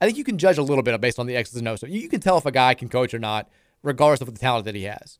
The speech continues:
If, if this team is playing hard, if they're competing, if they're exceeding preseason expectations, which are going to be low for this team nationally going in, then I think you can feel pretty good about the guy that we have on our sidelines moving forward, regardless of what he's able to do on the recruiting trail.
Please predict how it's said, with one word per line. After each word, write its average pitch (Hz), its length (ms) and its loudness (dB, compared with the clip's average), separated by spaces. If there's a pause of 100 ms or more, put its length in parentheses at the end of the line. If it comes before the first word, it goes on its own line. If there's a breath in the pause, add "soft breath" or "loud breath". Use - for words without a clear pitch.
(160)
If, 165 180 -4
if 160 60 -8
this 160 100 -2
team 147 160 -2
is 127 60 -4
playing 208 280 -2
hard, 185 200 2
if 156 80 -4
they're 127 100 -2
competing, 175 540 -4 (320 soft breath)
if 147 160 -2
they're 131 360 4 (1080)
exceeding 214 460 -4
preseason 180 340 -2
expectations, 147 500 0
which 147 140 -6
are 143 60 0
going 147 200 2
to 160 60 0
be 175 100 -2
low 139 380 2 (140)
for 147 120 0
this 143 100 2
team 147 200 -4
nationally 120 420 -2
going 127 240 -2
in, 113 220 -2 (280 soft breath)
then 156 200 0
I 170 40 4
think 160 160 -4
you 147 60 -14
can 147 100 -4
feel 143 160 0
pretty 139 220 -2
good 123 180 0
about 110 340 -2 (600)
the 139 120 -4
guy 135 180 6
that 123 80 0
we 120 80 0
have 117 120 0
on 110 80 -4
our 110 60 -4
sidelines 113 400 -2
moving 110 160 -8
forward, 135 380 0
regardless 139 360 2
of 113 100 -8
what 120 100 -4
he's 117 80 -6
able 113 160 -4
to 113 80 -6
do 113 120 -4
on 110 60 -6
the 104 60 -12
recruiting 107 320 -10
trail. - 280 -16